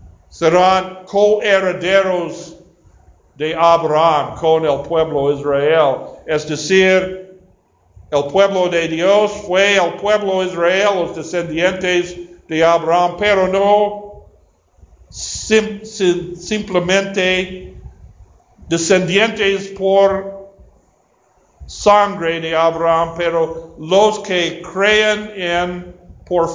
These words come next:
fe en la promesa de Dios de un Salvador. Los que no crean no fueron salvos. Los judíos que no crean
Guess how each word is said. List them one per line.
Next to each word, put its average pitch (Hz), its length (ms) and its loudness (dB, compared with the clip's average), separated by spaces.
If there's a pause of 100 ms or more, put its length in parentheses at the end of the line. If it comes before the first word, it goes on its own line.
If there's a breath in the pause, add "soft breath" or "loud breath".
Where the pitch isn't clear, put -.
fe 202 480 2
en 175 100 -4
la 165 140 -2
promesa 180 1000 -2 (260)
de 160 180 0
Dios 180 760 2
de 151 200 -2
un 160 140 -4
Salvador. 160 1040 2 (200)
Los 175 220 4
que 175 160 -2
no 208 320 2
crean 202 800 0 (1900)
no 156 160 -2
fueron 160 400 2
salvos. 131 720 2
Los - 460 -6
judíos 156 500 0
que 156 160 -6
no 135 220 -4
crean 147 640 -2